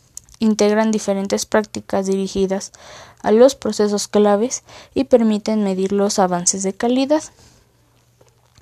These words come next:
La calidad de software es el grado en el que un conjunto de características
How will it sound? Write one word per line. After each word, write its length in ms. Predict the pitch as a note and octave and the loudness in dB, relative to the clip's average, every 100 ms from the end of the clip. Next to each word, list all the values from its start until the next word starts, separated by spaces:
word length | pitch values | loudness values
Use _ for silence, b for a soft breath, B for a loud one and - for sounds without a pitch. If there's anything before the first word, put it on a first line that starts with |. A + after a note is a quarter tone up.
| - - | -16 -6
La 140 | G3+ G3+ | -2 0
calidad 360 | G#3 G3+ G#3+ | 2 2 2
de 140 | A#3 A#3+ | 4 2
software 500 | - G#3 G3 G3 B3 B B B | 2 0 0 -2 -2 B B B
es 180 | - A3 | 0 4
el 120 | A3+ | 4
grado 360 | G#3+ G#3 G3+ G3+ | 4 4 4 2
en 120 | G#3 | 0
el 140 | F#3+ F#3+ | -2 -2
que 120 | F#3+ | -4
un 160 | F#3+ | -4
conjunto 480 | G3+ G#3+ G#3 G3+ G3 | -2 -2 -2 -4 -2
de 140 | F#3+ F#3 | -2 0
características 1080 | F#3+ F#3+ - F#3+ F#3 - G3 - F3+ - | 0 -2 -2 -2 -2 -4 -8 -6 -6 -6